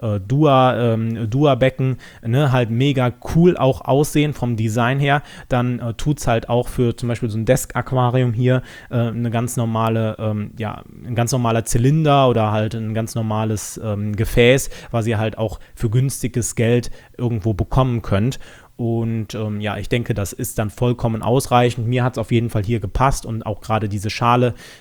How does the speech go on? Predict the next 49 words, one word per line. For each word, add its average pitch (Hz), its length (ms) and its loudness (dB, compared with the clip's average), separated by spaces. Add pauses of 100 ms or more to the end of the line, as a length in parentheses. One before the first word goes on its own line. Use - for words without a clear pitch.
ähm, 110 380 -4
da 107 180 0
wo, 107 160 -6 (140)
wird 120 300 0
dann 110 100 2
nachher 113 340 0
quasi 110 380 -2
ein, 104 200 -4
ein, 101 360 -6
ähm, 95 340 -6
ja, 92 300 -6
Wabikusa-Ball 107 1080 2
eingearbeitet 127 840 0
werden. 117 220 0
Das - 140 -4
heißt, 107 180 -2
das 113 160 -6
wird - 100 0
auch 110 100 -4
für - 120 -8
mich 127 300 0
die 107 180 -4 (140)
erste 120 280 2
Premiere 131 580 4
sein, 131 300 4 (260)
dass 117 140 0
ich 120 140 -2
erstmal 113 260 -2
so 104 80 -4
einen 104 100 -4
Ball 120 240 2
herstelle, 135 580 2
ja, 110 140 2
schön 123 300 0
im 101 160 -4
Soil. 127 520 2
Ähm, 107 360 -2
ja, 87 80 -6
ich 98 100 -6
habe 117 140 2
mir 110 80 2
schon 113 160 -2
da 110 80 2
ein 104 100 -2
paar 117 200 -2
Videos 127 260 -2
angeguckt, 117 440 -4
im 101 100 -2
Soil, 123 340 4